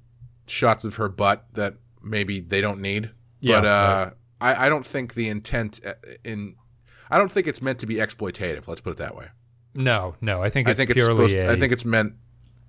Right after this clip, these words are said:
Speaker 1: yeah, I think it's meant more to be a, uh,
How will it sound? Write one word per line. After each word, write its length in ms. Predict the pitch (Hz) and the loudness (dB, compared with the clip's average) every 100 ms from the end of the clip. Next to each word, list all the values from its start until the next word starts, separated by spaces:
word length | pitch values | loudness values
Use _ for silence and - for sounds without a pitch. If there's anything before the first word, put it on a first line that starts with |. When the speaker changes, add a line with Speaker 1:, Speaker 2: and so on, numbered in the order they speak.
| _ _ _ - - - - - _ _ - | _ _ _ -20 -20 -20 -20 -20 _ _ 0
Speaker 1:
yeah, 220 | 123 98 | 4 6
I 80 | 117 | 4
think 120 | 139 | 2
it's 140 | 131 | 0
meant 200 | 120 113 | 0 0
more 280 | 110 110 104 | 0 0 0
to 140 | 101 95 | 0 -4
be 280 | 98 95 | 0 2
a, 460 | 92 92 90 87 85 | 2 2 0 -2 -4
uh, 500 | 87 85 80 78 | -6 -6 -4 -6